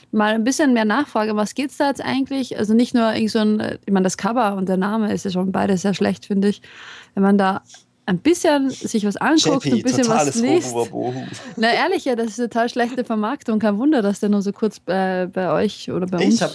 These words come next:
Speaker 2: es,
Speaker 1: bei
Speaker 2: es
Speaker 1: euch
Speaker 2: lief
Speaker 1: lief.
Speaker 2: Fernsehwerbung, ähm, ich,
Speaker 1: Bei uns
Speaker 2: ich mag
Speaker 1: nicht, keine
Speaker 2: Neil,
Speaker 1: Ahnung.
Speaker 2: Neil, Neil Blomkamp eh. Ich mag halt seinen Style halt mega. Ich hätte mir so gewünscht, wenn der einen Halo-Film gemacht hätte, hey, wie geil wär der aus-, wie,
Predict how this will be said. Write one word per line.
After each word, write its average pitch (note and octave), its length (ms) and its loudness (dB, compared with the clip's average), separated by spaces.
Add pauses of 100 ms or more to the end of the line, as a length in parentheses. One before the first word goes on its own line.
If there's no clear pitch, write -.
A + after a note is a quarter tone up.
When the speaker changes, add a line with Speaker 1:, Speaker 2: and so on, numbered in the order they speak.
(100)
Speaker 2:
es, - 240 -4
Speaker 1:
bei - 40 -6
Speaker 2:
es D#3 60 0
Speaker 1:
euch - 140 -2
Speaker 2:
lief B2+ 100 -2
Speaker 1:
lief. - 80 0
Speaker 2:
Fernsehwerbung, F#3+ 840 -2
ähm, F3 600 -6 (840)
ich, D3 140 -8
Speaker 1:
Bei G#3 100 4
uns G#3 120 4
Speaker 2:
ich - 40 -10
mag G#2 140 2
Speaker 1:
nicht, - 180 -4
keine D3+ 60 2
Speaker 2:
Neil, C#3+ 140 4
Speaker 1:
Ahnung. C#3+ 100 0
Speaker 2:
Neil, C#3+ 180 2
Neil C#3 220 4
Blomkamp C3+ 560 -2
eh. D3 240 -2 (340)
Ich - 80 -20
mag C3+ 200 0
halt B3+ 100 -8
seinen - 200 -6
Style D#3+ 460 -4
halt B2 240 -4
mega. A2+ 500 0 (420)
Ich - 80 -10
hätte C3+ 100 2
mir C#3 120 0
so E3 200 0
gewünscht, D#3 320 0
wenn D3 80 -2
der C#3 80 2
einen C#3+ 120 2
Halo-Film C#3+ 380 2
gemacht C3+ 380 0
hätte, C3+ 180 -4
hey, B2 180 -2
wie A2+ 200 -8
geil A2 240 2
wär A#2+ 100 0
der A#2 140 2
aus-, B2 340 -4
wie, A#2+ 240 -6